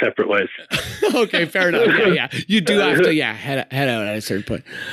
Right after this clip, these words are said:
Speaker 2: Um, yeah, so
Speaker 1: Um,
Speaker 2: what song's playing on the bus ride?
Speaker 1: Honestly, I, I, he, he picks the Drake track of his choice, but he knows what city he's in, so.
Speaker 2: I like it.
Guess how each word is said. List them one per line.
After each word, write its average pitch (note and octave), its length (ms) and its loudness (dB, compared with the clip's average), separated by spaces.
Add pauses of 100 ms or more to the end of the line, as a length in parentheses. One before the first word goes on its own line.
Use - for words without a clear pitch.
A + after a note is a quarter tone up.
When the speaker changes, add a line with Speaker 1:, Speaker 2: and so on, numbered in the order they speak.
(180)
Speaker 2:
Um, D#3+ 340 0
yeah, G3+ 260 2
so C3+ 80 2
Speaker 1:
Um, - 60 2
Speaker 2:
what A#3 140 2
song's A#3 280 -2
playing A3+ 240 0
on G#3 80 2
the F#3+ 60 0
bus G3+ 240 0
ride? A2+ 240 -6 (800)
Speaker 1:
Honestly, B3 640 4 (220)
I, D#3 280 4
I, D#3+ 400 4 (280)
he, F3+ 440 4 (120)
he F3+ 160 4
picks - 280 2 (100)
the B2+ 100 2
Drake A#2 360 2
track G2+ 360 0
of G#2 100 2
his G#2+ 240 4
choice, F#2 320 2 (160)
but A2+ 220 4
he E3+ 140 4
knows C#3 260 6
what A2 140 4 (100)
city G#2 260 4 (280)
he's G#2 220 4
in, F#2+ 360 4
so. F#2 180 2 (1800)
Speaker 2:
I D#3 200 -6
like E3+ 240 0
it. B2+ 280 0